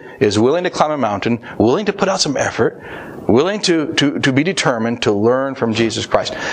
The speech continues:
Secondly, a disciple doesn't want to miss a meeting with Christ. Doesn't want to miss a meeting. You know, uh, you can have a meeting with Christ set tomorrow morning. Think about that. You, you have a meeting with,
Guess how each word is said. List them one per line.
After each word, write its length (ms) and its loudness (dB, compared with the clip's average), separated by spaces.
Secondly, 500 2
a 60 0
disciple 800 0
doesn't 380 2
want 240 2
to 80 2
miss 260 2
a 60 0
meeting 380 2
with 120 -2
Christ. 380 -2
Doesn't 160 2
want 100 0
to 40 -2
miss 180 0
a 40 2
meeting. 200 -2
You 100 6
know, 200 2
uh, 500 -6
you 100 4
can 80 2
have 140 0
a 20 -2
meeting 160 2
with 120 -4
Christ 300 0
set 220 0
tomorrow 220 2
morning. 340 -4
Think 120 2
about 200 0
that. 320 -4
You, 80 4
you 160 2
have 100 -2
a 60 -4
meeting 240 2
with, 180 0